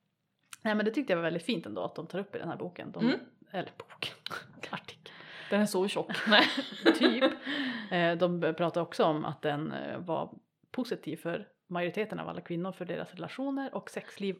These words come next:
Speaker 1: och kroppskännedom.
Speaker 2: Åh, vad fint.
Speaker 1: Så det är ju alltså ändå väldigt fina saker.
Speaker 2: Mm.
Speaker 1: <clears throat> Men någonting lite mindre fint, eh, om än rimligt, är att de, de hade lite procentsiffror på hur många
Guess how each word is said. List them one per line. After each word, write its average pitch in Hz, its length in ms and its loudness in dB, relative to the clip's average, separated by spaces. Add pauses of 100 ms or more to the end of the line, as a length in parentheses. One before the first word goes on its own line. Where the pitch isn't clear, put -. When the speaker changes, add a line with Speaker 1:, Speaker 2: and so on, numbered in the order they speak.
Speaker 1:
och - 360 -8
kroppskännedom. - 920 -8 (180)
Speaker 2:
Åh, 403 520 0 (960)
vad 453 260 2
fint. 392 180 6
Speaker 1:
Så 320 80 6
det 269 100 8
är 190 360 8
ju - 80 -2
alltså 165 220 -2
ändå 170 420 -2 (440)
väldigt 202 360 -6
fina 190 180 -6
saker. - 400 -10
Speaker 2:
Mm. 220 260 6 (460)
Speaker 1:
<clears throat> - 480 -20
Men 196 140 8
någonting 190 240 0
lite 190 200 -4
mindre 220 340 4 (400)
fint, 214 500 -2 (100)
eh, 226 220 4
om 254 140 4
än 277 280 6
rimligt, 233 600 2 (100)
är 170 220 4
att 160 160 -2
de, 165 240 -2
de 180 140 -2
hade 180 180 0
lite 170 280 -2 (100)
procentsiffror 208 680 -6
på - 160 -4
hur 165 100 0
många 156 340 -2